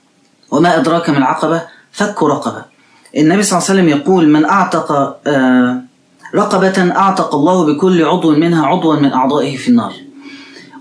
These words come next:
إحنا دلوقتي ما عندناش عتق رقبة، لكن عندنا ما يشابهها، وهو التيسير على أي حد،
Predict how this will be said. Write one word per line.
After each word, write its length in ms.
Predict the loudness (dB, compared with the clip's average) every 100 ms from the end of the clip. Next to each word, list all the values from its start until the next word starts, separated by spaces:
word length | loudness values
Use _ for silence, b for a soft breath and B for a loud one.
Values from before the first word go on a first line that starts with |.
| -2
إحنا 120 | 2
دلوقتي 220 | 2 2
ما 60 | 2
عندناش 300 | 2 0 0
عتق 220 | -2 -2
رقبة، 360 | -2 -2 -2
لكن 240 | -2 0 0
عندنا 500 | 0 2 2 0 -4 B B B B B B B -4
ما 120 | 0
يشابهها، 800 | 2 2 2 0 0 0 -4 -8 -10
وهو 220 | -2 2 2
التيسير 600 | 0 0 -2 0 0 0
على 160 | 0
أي 160 | 0 0
حد، 400 | 0 -2 -4 -10